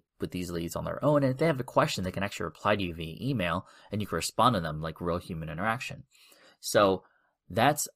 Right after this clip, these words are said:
that's what's powerful with, with an email autoresponder. Now, with that, they're going to,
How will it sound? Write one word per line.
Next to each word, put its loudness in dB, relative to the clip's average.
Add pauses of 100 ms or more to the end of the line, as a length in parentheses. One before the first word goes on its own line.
(120)
that's -4
what's -4
powerful 2
with, -4
with -8
an -2
email -2
autoresponder. -2 (840)
Now, 2 (240)
with 6
that, 2
they're 4
going 8
to, 2